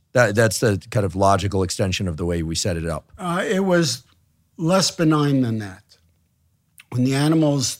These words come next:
Speaker 2: got to the point where they weren't sighing, then, and we did not, uh,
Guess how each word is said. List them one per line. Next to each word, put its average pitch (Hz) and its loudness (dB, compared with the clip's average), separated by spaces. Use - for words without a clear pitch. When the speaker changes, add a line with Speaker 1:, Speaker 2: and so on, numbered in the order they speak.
Speaker 2:
got 143 0
to 160 -2
the 135 -4
point 135 -4
where 135 -2
they 127 -2
weren't 127 0
sighing, 135 0
then, 160 2
and 131 -4
we 143 -2
did 127 -2
not, 147 0
uh, 123 -10